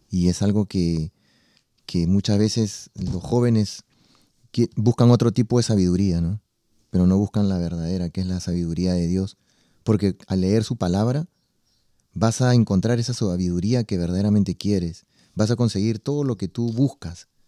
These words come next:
pero primero tienes que aprender la palabra de Dios, tenerle ese temor, y Él te va a dar esa sabiduría para conseguir lo que quieras.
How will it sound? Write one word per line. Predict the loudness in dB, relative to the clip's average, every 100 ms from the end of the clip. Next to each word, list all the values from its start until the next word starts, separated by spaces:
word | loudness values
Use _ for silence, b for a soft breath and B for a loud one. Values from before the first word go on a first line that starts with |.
| _ _ _ _ -2
pero | 0 0 0 -4 -6 _ _ _ _ _
primero | -2 2 2 0
tienes | 0 0
que | -2 -4 -4 -6 -14 _ _ _ -10
aprender | -6 -2 -2 0
la | -2
palabra | -4 -2 -2 -2
de | -2
Dios, | -2 -4 -8 -8
tenerle | -2 0 0 -2 -4
ese | -4
temor, | 0 2 2 0 -6 _ -16
y | -8 -4 -2
Él | -2 -4 -8 _ _ -8
te | -4
va | -2
a | -2
dar |
esa | -4 -6
sabiduría | -6 -4 -4 -2 -2 -2
para | -4 -6
conseguir | -6 -8 -8 -8
lo | -8
que | -10 -12
quieras. | -16 -16 -16